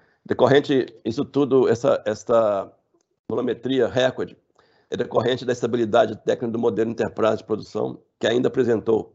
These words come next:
<clears throat> redução nos prazos de entrega dos laudos. Depois,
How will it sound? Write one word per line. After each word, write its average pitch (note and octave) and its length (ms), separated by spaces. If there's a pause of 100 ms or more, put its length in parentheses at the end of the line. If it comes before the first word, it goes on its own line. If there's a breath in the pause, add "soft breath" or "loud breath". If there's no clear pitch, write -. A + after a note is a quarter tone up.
<clears throat> - 1000
redução B2+ 720 (160 soft breath)
nos A#2+ 180
prazos A#2+ 420
de - 80
entrega A2 320
dos G#2 160
laudos. - 400 (1080 soft breath)
Depois, C3+ 540